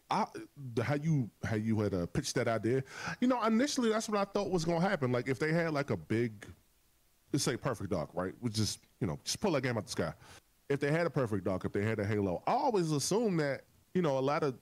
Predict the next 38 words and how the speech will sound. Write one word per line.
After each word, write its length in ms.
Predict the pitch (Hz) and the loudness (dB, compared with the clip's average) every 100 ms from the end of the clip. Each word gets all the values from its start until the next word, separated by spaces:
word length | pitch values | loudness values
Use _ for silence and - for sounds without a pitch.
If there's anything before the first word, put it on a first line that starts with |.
| _ | _
uh, 60 | 123 | 0
a 160 | 117 | 0
few 200 | 120 196 | 0 0
other 140 | 190 147 | 0 2
things 240 | 143 127 | 0 2
may 120 | 120 | 2
have 120 | 131 117 | 0 0
been 120 | 117 | 0
announced, 400 | 107 120 113 - | 0 0 -2 -2
but 160 | 104 - - - - | -2 -2 -12 -20 -4
the 80 | 127 | -2
focus 420 | 175 180 143 135 | -2 -2 -2 -2
would 160 | 131 | -2
be 140 | 117 123 | 0 0
on 180 | 117 110 | 0 0
this 180 | 110 | 0
thing. 240 | - 131 107 - - 196 | 0 -2 -4 -10 -4 0
You 100 | 277 | 2
know 160 | 294 | 2
that 180 | 220 202 | 2 0
instead 280 | 160 - 196 | 0 0 0
of 100 | 170 | 0
doing 160 | 175 | 0
the 100 | 156 | 2
Inside 360 | 143 160 170 151 | 0 0 0 0
Xbox 420 | 147 - 143 - | 0 -2 -4 -4
for 140 | - 120 | -4 -2
Halo, 400 | 143 156 151 131 | 2 2 2 0
if 100 | 113 | 0
I 80 | |
remember 400 | 117 170 196 156 | 0 0 0 0
right, 280 | 101 82 73 - - _ - | 0 0 -2 -8 -20 _ -6
they 120 | 143 | -2
just 200 | 170 180 | 0 0
did, 140 | 170 160 | 0 0
like, 160 | 147 | 0
a 60 | 123 | 2
live, 380 | 110 127 139 | 2 2 0